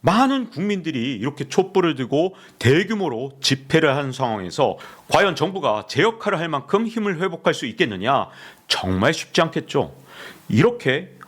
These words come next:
앞이 뻔히 보이는데도 불구하고 오늘 투표를 보이콧한 의원들이 너무나도 많았습니다. 이들이 투표를 보이콧한 이유,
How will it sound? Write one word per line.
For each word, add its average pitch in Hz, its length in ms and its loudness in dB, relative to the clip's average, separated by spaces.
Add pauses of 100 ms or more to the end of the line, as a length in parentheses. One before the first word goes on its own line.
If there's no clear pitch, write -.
(180)
앞이 - 580 0
뻔히 226 380 2
보이는데도 139 580 -4
불구하고 98 880 -2
오늘 165 420 2
투표를 190 640 2
보이콧한 147 720 0
의원들이 113 640 0 (300)
너무나도 113 520 2
많았습니다. 127 600 -2 (420)
이들이 220 540 -2 (220)
투표를 208 420 2
보이콧한 156 560 -4
이유, 104 320 -4